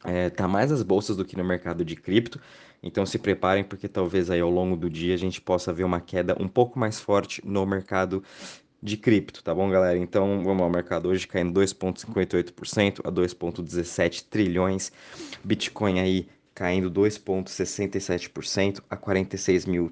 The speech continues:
trezentos e oitenta e seis, com a sua dominância estável, quarenta ponto cinquenta por cento. Ethereum caindo quatro por cento a três mil oitocentos e vinte e três.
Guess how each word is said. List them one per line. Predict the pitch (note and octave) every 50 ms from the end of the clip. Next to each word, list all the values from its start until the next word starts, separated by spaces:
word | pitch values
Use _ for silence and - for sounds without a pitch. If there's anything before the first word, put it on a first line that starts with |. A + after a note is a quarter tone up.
| - -
trezentos | - F2 E2+ E2+ D2+ F2 F2+ E2+ E2+ - -
e | D#2+
oitenta | D2 C#2+ - D2 C#2 - -
e | -
seis, | - - G#2+ G#2 G2 F#2+ -
com | - - - G#2+
a |
sua | G#2 - A#2+ G#2
dominância | F#2+ G2 F#2+ F#2 F2 F2 F2+ F#2 F#2 - - -
estável, | - D#2+ - - - - D#2+ D#2 D2 D2 - - - _
quarenta | - F2 D#2 D2 D2+ D#2+ D#2 D#2
ponto | - - E2 E2+ D#2+ -
cinquenta | - E2 - F2 D#2+ D#2 -
por | D#2 - F#2 -
cento. | - - D#2+ D2+ C#2+ - - - - - - - - - - - -
Ethereum | - A2 A2+ - - A#2 A#2 A#2 A#2+ A#2
caindo | A#2 - G#2+ G2 G2 G2 G2 G2
quatro | - - F#2+ F2+ - - -
por | - - -
cento | - - G2+ F#2 F#2+ F#2+ F#2+ - -
a | E2+
três | - - F2+ F2 E2 D2+
mil | F2+ F2 E2+
oitocentos | E2+ E2 - - - E2 D#2 D#2+
e | F2 D#2+
vinte | C#2+ E2 D#2+ D#2 -
e | -
três. | - D2 D#2+ E2 F#2 G2 - - -